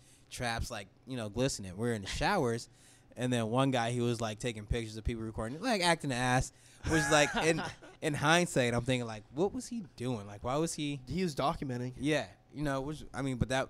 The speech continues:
Speaker 1: he did do that, though. You know, he always had his camera. And, uh, so he was taking pictures, and I saw him, and I just stopped, covered up my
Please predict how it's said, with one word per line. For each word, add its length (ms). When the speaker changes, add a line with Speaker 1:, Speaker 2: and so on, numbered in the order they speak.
Speaker 1:
he 220
did 260
do 160
that, 200
though. 100
You 140
know, 80
he 140
always 200
had 140
his 100
camera. 340
And, 280
uh, 460
so 260
he 160
was 120
taking 160
pictures, 420
and 100
I 60
saw 140
him, 180
and 100
I 60
just 140
stopped, 300
covered 180
up 140
my 80